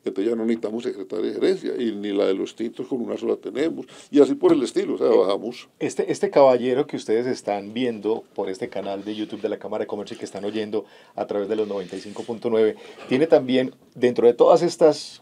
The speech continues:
Speaker 2: como leyes o claves de vida empresarial, tiene otra muy particular, y es que es el que se encarga de enganchar y también de despedir. Ese proceso
Speaker 1: <clears throat>
Speaker 2: nunca lo ha delegado en los cincuenta años. ¿Por qué, Mario?
Speaker 1: A ver,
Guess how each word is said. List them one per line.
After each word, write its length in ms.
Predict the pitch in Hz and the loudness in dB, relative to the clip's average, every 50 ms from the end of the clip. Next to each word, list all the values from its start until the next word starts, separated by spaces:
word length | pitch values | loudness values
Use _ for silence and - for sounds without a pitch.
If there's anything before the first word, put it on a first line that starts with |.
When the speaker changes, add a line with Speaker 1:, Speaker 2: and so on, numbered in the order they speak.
| _ - | _ -4
Speaker 2:
como 240 | 120 98 95 95 | -2 0 2 2
leyes 360 | 98 117 139 135 127 127 - 107 | 6 8 8 8 8 6 2 0
o 120 | 101 - | 0 -2
claves 420 | - 127 117 117 113 120 127 120 | 2 4 6 8 8 8 6 4
de 80 | 113 98 | 4 2
vida 340 | 98 101 104 107 113 117 120 | 2 2 2 4 4 4 4
empresarial, 600 | 113 101 107 95 87 98 98 95 95 98 92 95 - - - - - _ _ _ | 2 0 -2 -4 -4 -4 -6 -6 -6 -6 -6 -8 -10 -16 -20 -20 -20 _ _ _
tiene 320 | - 127 127 127 131 139 147 | -4 -4 -2 -2 2 4 4
otra 360 | 160 147 - - 90 87 85 | 4 4 4 0 -8 -8 -8
muy 280 | 95 110 113 120 117 | -8 -8 -6 -6 -6
particular, 680 | - 135 131 127 - 113 - - 101 107 117 104 - - - _ - - - _ _ - | -4 -4 -4 -4 -6 -12 -10 -6 -2 0 0 0 0 -4 -10 _ -20 -20 -20 _ _ -8
y 160 | 104 104 113 | -4 -2 -2
es 140 | 113 113 - | -2 -2 -4
que 260 | - 135 143 - - _ _ _ _ _ _ _ - | -4 -2 -2 -4 -4 _ _ _ _ _ _ _ -4
es 220 | - 110 107 - | -4 -4 -2 -4
el 140 | 147 131 - | -8 -8 -8
que 100 | - 117 | -8 -8
se 80 | 101 107 | -8 -8
encarga 400 | 101 101 - 110 104 98 101 98 | -8 -4 -2 -2 -2 0 -2 -2
de 240 | 101 101 104 104 | 0 -2 -2 -4
enganchar 720 | 101 98 101 101 95 90 92 87 - - 120 127 143 - - _ - | -6 -8 -8 -8 -10 -10 -10 -12 -8 -6 -4 -4 -4 -6 -12 _ -12
y 100 | 120 107 | -12 -10
también 440 | - 101 95 92 90 92 92 92 92 | -10 -10 -12 -10 -10 -12 -12 -10 -6
de 100 | 104 110 | -6 -4
despedir. 500 | 107 98 - - 98 98 101 101 95 - - _ _ - | -4 -6 -8 -12 -12 -10 -10 -10 -10 -12 -14 _ _ -6
Ese 440 | 139 127 123 113 - - - 139 135 - | -2 -2 -2 -2 -4 -8 -10 -12 -10 -8
proceso 420 | - 107 98 - 110 101 - 123 120 | -4 -4 -4 -4 -4 -4 -4 -4 -4
Speaker 1:
<clears throat> 220 | 120 120 123 131 | -4 -6 -6 -4
Speaker 2:
nunca 380 | 156 180 180 180 175 - 175 - | -2 -2 -2 -2 -4 -6 -4 -2
lo 120 | - 113 | 0 2
ha 60 | 110 | 2
delegado 560 | 117 127 123 107 98 104 101 101 104 110 110 - _ _ _ - - _ | 2 2 0 0 -2 -2 -2 -2 -2 -2 -6 -10 _ _ _ -20 -16 _
en 160 | - 113 101 95 | -10 -8 -6 -6
los 120 | 95 92 | -8 -10
cincuenta 420 | - 98 - - 101 98 95 123 | -10 -14 -10 -10 -10 -8 -6 -8
años. 220 | 113 87 82 - - | -8 -8 -10 -14 -8
¿Por 260 | - 104 101 - - | -6 -6 -6 -6 -6
qué, 140 | - 120 117 | -8 -8 -6
Mario? 260 | - - - 85 - - - _ - - - - _ _ _ _ _ _ _ | -6 -8 -12 -14 -20 -20 -20 _ -20 -20 -20 -20 _ _ _ _ _ _ _
Speaker 1:
A 100 | - 131 | 10 12
ver, 300 | 143 143 117 - - - | 12 12 12 10 4 -12